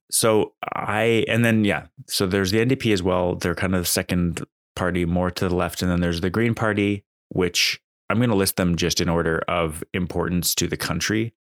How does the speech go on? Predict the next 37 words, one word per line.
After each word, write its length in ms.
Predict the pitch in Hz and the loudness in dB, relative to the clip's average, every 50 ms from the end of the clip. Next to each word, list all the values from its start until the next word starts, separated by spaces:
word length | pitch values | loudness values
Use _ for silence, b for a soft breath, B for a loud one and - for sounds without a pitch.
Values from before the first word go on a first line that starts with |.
| _ _ | _ _
<laughs> 880 | - - - - - - _ _ _ _ - _ _ _ _ _ _ | -10 -8 -8 -8 -12 -14 _ _ _ _ -20 _ _ _ _ _ _
because 480 | - - - - - - 95 90 87 - - _ _ _ _ - | -10 -10 -6 -4 -2 -2 -2 -2 -4 -8 -10 _ _ _ _ -8
I 80 | 82 | -4
have 240 | 80 90 85 85 87 | -4 -4 -4 -4 -2
missed 320 | 95 104 107 - - - | -2 0 0 0 0 0
one 320 | 98 92 87 82 85 85 85 - _ _ _ _ _ _ _ | 0 0 2 2 0 -2 -2 -6 _ _ _ _ _ _ _
by, 280 | - 85 85 85 76 - - | -2 -2 0 -2 -2 -4 -6
um, 400 | - 85 - - - - - - - _ _ _ - - - _ _ _ _ _ | -6 -4 -4 -4 -6 -8 -8 -10 -14 _ _ _ -16 -16 -16 _ _ _ _ _
by 100 | - 85 | -4 -2
number 320 | 87 90 95 95 95 92 80 | 0 2 2 2 4 2 2
of 120 | 76 73 | 2 2
seats 340 | - - - 90 - - - | 0 0 0 0 -2 -2 -2
in 100 | 78 78 | -2 -2
the 100 | 78 78 | -2 -2
House 320 | 78 98 95 95 98 - | -2 -2 -2 -2 0 0
so 200 | - - - - | 0 0 0 -2
far. 400 | - - - 50 50 52 - - - b b b b b b b b _ _ _ _ _ | -4 -4 -4 -4 -2 -4 -4 -6 -10 b b b b b b b b _ _ _ _ _
Um, 420 | 80 76 73 69 65 65 64 62 - - _ _ _ _ - - - - _ _ | -2 0 0 0 0 -2 -2 -4 -6 -10 _ _ _ _ -14 -14 -14 -14 _ _
but 140 | - 90 - | -4 -2 -2
the 80 | 101 | 0
Green 240 | 87 107 113 117 113 | 0 0 0 0 0
Party, 520 | - 110 101 92 92 90 87 87 85 - _ _ _ _ _ | 0 0 0 2 2 2 2 0 -2 -4 _ _ _ _ _
it 500 | - 92 90 87 87 85 82 82 - - | -2 0 0 2 2 2 2 0 -2 -4
tends 300 | - - 117 113 120 110 - | -4 -2 0 0 0 -2 0
to 120 | - 107 | -2 -2
be, 300 | 90 95 95 92 90 - | 0 2 2 2 2 0
again, 460 | - 95 95 95 87 85 85 85 80 - _ _ _ _ - | 0 -2 0 0 0 0 0 -2 -4 -8 _ _ _ _ -4
e-, 160 | 120 113 104 | -4 -4 -4
probably 320 | - - - 98 101 98 | -4 -4 -2 0 0 0
even 140 | 90 85 92 | 2 2 0
more 180 | 90 90 92 95 | 0 2 2 0
left-leaning 540 | 101 101 - - 107 107 107 107 107 104 | 0 0 -2 -2 -2 -2 0 0 -2 -2
than 200 | 98 95 90 90 | -2 0 0 0
the 120 | 85 82 85 | 0 0 0
N 80 | 85 | 0
D 100 | 82 82 | -2 -2
P, 320 | 80 - 98 107 110 110 | -2 0 0 0 0 -2